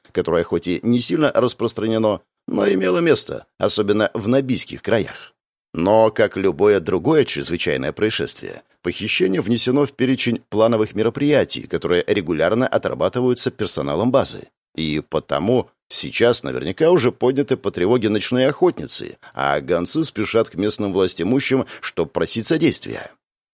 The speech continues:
К тому же курьер снабжён маячком, по которому, учитывая особенности здешней атмосферы, давящие сигналы, можно прочесывать местность. «С чего взяли, что похитили? Может, просто погиб?» хмуро проговорил генерал, глядя на дежурного.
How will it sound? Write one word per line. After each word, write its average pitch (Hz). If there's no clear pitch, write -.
К -
тому 127
же 175
курьер 156
снабжён 127
маячком, 135
по 69
которому, 87
учитывая 90
особенности 90
здешней 87
атмосферы, 123
давящие 101
сигналы, 90
можно 131
прочесывать 117
местность. -
«С -
чего 123
взяли, 143
что 120
похитили? 117
Может, -
просто 185
погиб?» 117
хмуро 98
проговорил 90
генерал, 92
глядя 95
на 87
дежурного. 57